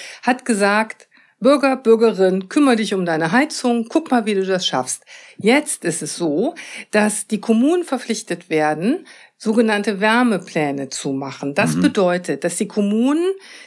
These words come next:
Speaker 1: sich angucken müssen, wie werden die Gebäude geheizt vor Ort und wie kann man da eine Umstellung hinbekommen. Und ein großer Punkt ist,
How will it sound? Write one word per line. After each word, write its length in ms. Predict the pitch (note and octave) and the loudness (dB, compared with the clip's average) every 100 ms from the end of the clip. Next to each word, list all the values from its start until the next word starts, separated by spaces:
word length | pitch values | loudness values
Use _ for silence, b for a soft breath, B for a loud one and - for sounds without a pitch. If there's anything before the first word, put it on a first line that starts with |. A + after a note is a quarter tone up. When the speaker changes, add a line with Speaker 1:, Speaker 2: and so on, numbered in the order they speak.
| - | -4
Speaker 1:
sich 220 | G3 - | -4 0
angucken 420 | A3 C#4 D4 C4+ | 0 0 0 0
müssen, 400 | A#3+ A#3 A3 F#3 | 0 0 -4 0
wie 160 | C4 D4+ | 0 2
werden 240 | C4 A3 | 0 0
die 80 | G3 | -4
Gebäude 420 | F3+ E3+ F3 E3 | -4 -2 0 -2
geheizt 600 | D#3+ D3 - D#4 - - | -4 -6 -2 -2 -4 -10
vor 220 | - E3+ | -4 -4
Ort 440 | - F#3+ C#4+ A4 - B B B - | 0 0 0 -4 -10 B B B 2
und 240 | G#3 F#3+ | 2 6
wie 180 | C#4 D#4+ | 4 4
kann 240 | - B3 | 0 0
man 220 | A#3+ A#3 | 2 2
da 100 | A3 | 0
eine 200 | G3 G3 | -2 -2
Umstellung 520 | F#3 E3 - D3 C#3+ C3 | -4 -6 -6 -6 -6 -6
hinbekommen. 640 | D3+ - - - C3+ - | -6 -6 -8 -8 -6 -4
Und 220 | F#3 F3+ | -6 -4
ein 320 | - E3+ E3 | -2 -2 -2
großer 400 | E3 G#3 D4+ D#4+ | -2 0 0 -2
Punkt 340 | D4+ A#3+ A#3 A3+ | -2 0 -2 -2
ist, 320 | G3 G3+ | -2 -2